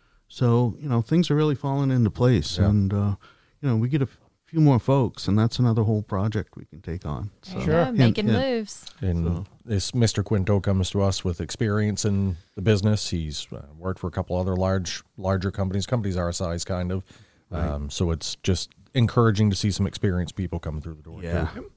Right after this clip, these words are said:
Speaker 1: Yeah,
Speaker 2: So
Speaker 1: really
Speaker 4: Good.
Speaker 1: exciting stuff.
Speaker 4: We're gonna go on to Justin Porter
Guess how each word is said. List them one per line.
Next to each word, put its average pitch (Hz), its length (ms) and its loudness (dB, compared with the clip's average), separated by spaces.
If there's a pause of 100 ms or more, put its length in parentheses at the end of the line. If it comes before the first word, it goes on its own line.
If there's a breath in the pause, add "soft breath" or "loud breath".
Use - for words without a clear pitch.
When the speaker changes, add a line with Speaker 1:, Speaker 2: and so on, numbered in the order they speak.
Speaker 1:
Yeah, 92 240 -2
Speaker 2:
So 92 160 2
Speaker 1:
really 156 280 6
Speaker 4:
Good. 190 140 6
Speaker 1:
exciting 90 580 4
stuff. 90 540 -2
Speaker 4:
We're 139 140 -2
gonna 156 200 4
go 156 160 6
on 156 140 6
to 143 60 2
Justin 156 360 0
Porter 160 480 4